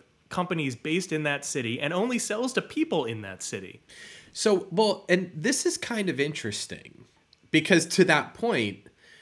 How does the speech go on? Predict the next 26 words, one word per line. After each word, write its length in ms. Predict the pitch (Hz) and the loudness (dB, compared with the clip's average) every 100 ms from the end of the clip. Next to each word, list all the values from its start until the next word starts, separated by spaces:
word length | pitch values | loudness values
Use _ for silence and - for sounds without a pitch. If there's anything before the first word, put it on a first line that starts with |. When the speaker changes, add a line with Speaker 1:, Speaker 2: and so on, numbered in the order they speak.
| _ _ _ _ _ - | _ _ _ _ _ -4
Speaker 2:
you 160 | 117 | -2
know 160 | 113 196 | 2 2
your 240 | 156 98 | 2 2
audience. 680 | 123 117 85 - - - - - _ _ _ _ _ _ | 2 2 0 -6 -6 -6 -8 -20 _ _ _ _ _ _
Speaker 1:
Mm-hmm. 300 | 127 147 240 277 - _ _ _ _ | -6 -4 -6 -8 -14 _ _ _ _
Speaker 2:
Like, 480 | 131 139 117 - - _ _ _ _ _ _ | 4 6 6 2 -12 _ _ _ _ _ _
y-, 240 | 117 135 160 | 2 2 6
it's, 340 | 156 151 - | 6 4 0
there's 400 | - 120 156 151 | -2 2 4 4
something 420 | - 190 220 247 139 | 2 0 0 -4 -2
kind 240 | 147 131 | -2 -2
of 220 | 110 95 | -2 -6
beautiful 500 | 98 127 151 - 123 | -2 0 2 0 -2
and 140 | 90 - | -2 -4
pure 320 | - 180 110 | 0 2 2
about 400 | 90 95 90 - _ _ _ - | 0 -2 -4 -8 _ _ _ -20
them 460 | 101 135 123 104 - | -2 2 2 -2 -6
truly 540 | - 208 247 196 139 | -4 0 2 4 2
being 320 | 107 135 131 | 2 -2 0
in 140 | 107 98 | -4 -4
touch 320 | 131 127 - | -4 -4 -2
with 280 | 113 104 - _ _ _ _ _ | -4 -4 -12 _ _ _ _ _
who 220 | - 196 | -4 -2
the 160 | 165 139 | 0 0
audience 500 | 135 143 135 113 123 | 0 0 -2 -2 -2
is, 420 | 110 107 107 - | -2 -2 -4 -8